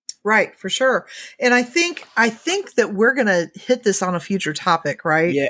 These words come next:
Speaker 2: yes, I
Speaker 1: 'Cause
Speaker 2: think
Speaker 1: I
Speaker 2: so.
Speaker 1: think, I, I think that we're gonna talk to, we're gonna have somebody come in and t-, really talk about building milking machines. But one thing that I've learned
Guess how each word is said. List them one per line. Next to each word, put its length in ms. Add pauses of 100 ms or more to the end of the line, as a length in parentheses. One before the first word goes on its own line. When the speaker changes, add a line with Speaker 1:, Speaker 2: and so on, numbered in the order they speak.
Speaker 2:
yes, 280
I 60
Speaker 1:
'Cause 80
Speaker 2:
think 120
Speaker 1:
I 20
Speaker 2:
so. 120
Speaker 1:
think, 160 (760)
I, 120 (180)
I 40
think 280
that 100
we're 120
gonna 160
talk 320
to, 200 (240)
we're 100
gonna 120
have 100
somebody 240
come 180
in 60
and 140
t-, 160
really 240
talk 260
about 260
building 320
milking 300
machines. 400 (300)
But 100
one 240
thing 200
that 60
I've 200
learned 560